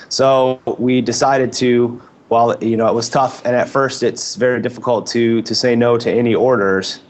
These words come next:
long term, we didn't think that continuing to accept these smaller orders, which actually, you know, you're not building up any expertise in any specific industry or particular products. Um, we figured that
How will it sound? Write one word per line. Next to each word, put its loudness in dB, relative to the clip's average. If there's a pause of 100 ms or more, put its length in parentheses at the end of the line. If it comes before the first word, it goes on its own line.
long 2
term, 0
we -2
didn't 0 (280)
think -2
that 0 (420)
continuing 2
to 4
accept 0
these -2
smaller 0
orders, 0
which -2
actually, 0 (160)
you 0
know, 0
you're 2
not -2
building 0
up -2
any -2 (160)
expertise -2
in -2
any 2
specific -4
industry 2
or 2
particular -2
products. -2 (240)
Um, -2
we 0
figured 0
that 0